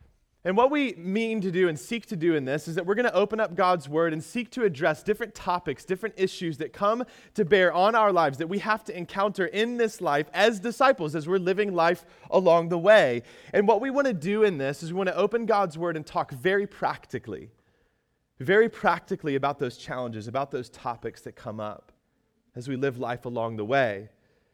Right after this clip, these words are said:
For the next three weeks, we're gonna be talking about three different things: bitterness, the sacredness of life, and shame.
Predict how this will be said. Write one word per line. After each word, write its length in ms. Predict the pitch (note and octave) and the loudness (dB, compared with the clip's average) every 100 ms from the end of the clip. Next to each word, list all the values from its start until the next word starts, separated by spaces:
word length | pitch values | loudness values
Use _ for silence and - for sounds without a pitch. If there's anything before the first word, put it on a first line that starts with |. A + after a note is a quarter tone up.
| _ _ _ _ _ | _ _ _ _ _
For 80 | D#3 | -2
the 60 | E3+ | 0
next 260 | F3+ - | 0 -2
three 180 | F3+ F#3+ | -4 -2
weeks, 300 | D#3+ G3 - | 0 -2 -2
we're 80 | E3+ | -4
gonna 120 | D#3+ | -2
be 80 | C#3 | -4
talking 400 | - E3+ - D3+ | -4 -4 -4 -4
about 280 | C#3 B2+ - | -4 -4 -8
three 180 | F3 | -6
different 380 | D#3 D#3+ D#3+ A#2 | -4 -4 -6 -10
things: 640 | - E3+ B2+ A2+ B2+ - - - | -6 -6 -4 -8 -12 -16 -20 -10
bitterness, 640 | G#2 E3+ F#3+ F#3+ F#3+ - - _ _ _ _ _ _ _ - | -2 0 0 -2 -8 -16 -20 _ _ _ _ _ _ _ -10
the 100 | C3 | -10
sacredness 640 | - F#3 F#3+ F#3 E3 D3+ | -2 -2 0 -2 -4 -6
of 120 | D3 A#2+ | -8 -2
life, 460 | C3+ C#3 B2+ - - | 0 0 -2 -8 -14
and 160 | A2 | -14
shame. 640 | - - A2+ G2+ F2 F#2+ | -12 -10 -10 -10 -14 -18